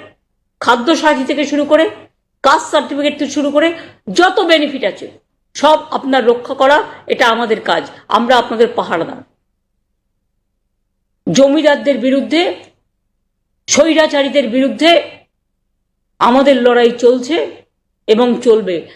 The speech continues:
বাংলাকে দমানো যাবে না। নিষ্পেষণ চলছে গায়ের জোরে। এই গায়ের জোর আমরা মানি না, এর উত্তর দিতে হবে।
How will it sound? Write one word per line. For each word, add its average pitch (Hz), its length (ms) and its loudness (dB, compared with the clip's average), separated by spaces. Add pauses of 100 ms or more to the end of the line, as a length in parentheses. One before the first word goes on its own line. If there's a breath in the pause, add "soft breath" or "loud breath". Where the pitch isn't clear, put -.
(160 loud breath)
বাংলাকে 269 640 2
দমানো 233 520 0
যাবে 190 360 2
না। 202 500 -2 (3750)
নিষ্পেষণ 311 640 2
চলছে 330 320 0
গায়ের 247 360 2
জোরে। 170 260 -8 (2250)
এই 277 240 2
গায়ের 277 340 2
জোর 294 140 0
আমরা 294 220 2
মানি 262 300 4
না, 269 440 2 (400)
এর 269 160 4
উত্তর 294 300 -2
দিতে 277 260 -2
হবে। 220 380 2